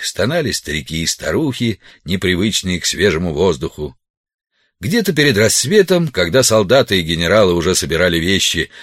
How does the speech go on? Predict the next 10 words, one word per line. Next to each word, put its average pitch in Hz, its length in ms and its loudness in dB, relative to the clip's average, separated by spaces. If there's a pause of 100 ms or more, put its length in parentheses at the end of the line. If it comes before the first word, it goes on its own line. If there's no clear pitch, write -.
(140)
чтобы 92 320 0
грузиться 92 500 0
на 82 100 -4
корабль 82 540 0
и 80 100 -10
спешить 76 520 -4
домой, 143 440 -2 (280)
устанавливать 110 720 -2
там 90 220 0
мир 127 320 -2